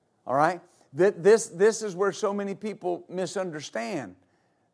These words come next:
uh, what happened in the fall. You'll hear some, uh, uh, uh, religious ideas that, you know, uh, uh, uh, God allowed that. People will say God allowed it, but why did God allow it?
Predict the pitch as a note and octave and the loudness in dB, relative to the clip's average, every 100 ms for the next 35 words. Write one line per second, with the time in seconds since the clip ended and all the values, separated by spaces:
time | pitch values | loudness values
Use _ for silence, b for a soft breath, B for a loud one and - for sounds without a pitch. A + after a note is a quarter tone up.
0 | _ D3+ D3 C#3 - - E3 F3 C#3+ G#3 | _ 0 4 4 0 -2 2 2 2 0
1 | A3 C#3+ C#3 - D#3 D3+ - F#3+ G#3 B2 | 0 -4 -8 -6 -6 -6 -2 2 2 0
2 | - b - F3 F3+ F3+ F#3+ - G#3 G#3 | -6 b 0 4 4 4 0 0 0 0
3 | F#3 D3 E3 D#3 - D#3+ D#3 C#3 _ _ | -4 0 2 0 0 0 0 -2 _ _
4 | _ _ - D3 D3 D3+ D#3 F3 F3+ D3 | _ _ -2 2 2 2 -2 0 0 0
5 | D#3+ - - E3+ E3 D3+ F3 F#3 E3 - | -6 -8 -2 2 4 2 -2 -2 -4 -10
6 | b b - G#3 E3 C3 F3+ F#3 F3 E3 | b b -4 2 2 0 -6 -4 0 -2
7 | C#3+ b b - D#3 D3+ D#3 - C#3 C3+ | -4 b b -2 0 2 0 4 8 8
8 | - - C#3+ C3+ A#2+ D3 G#3+ C4 G3 F3+ | 6 2 4 4 2 0 4 8 8 6
9 | - D#3 E3 F#3+ G3 F3+ D3 - C#3 D3 | 0 4 6 6 6 4 0 -8 2 4
10 | A#2 - _ b b b _ _ _ _ | 4 -2 _ b b b _ _ _ _
11 | _ _ G#3 B3 G#3+ G#3 - G#3+ F3+ G3 | _ _ -4 -2 0 0 2 0 2 4
12 | F#3+ F3 F3 G3+ E3 D3+ D#3+ - D#3 F#3+ | 4 2 2 4 2 2 2 2 2 4
13 | A#3+ C4 B3 F#3+ D3+ F#3 E3+ D#3+ E3+ G#3+ | 6 4 0 -4 2 4 4 0 -2 -4
14 | A#3 B2+ | -4 -8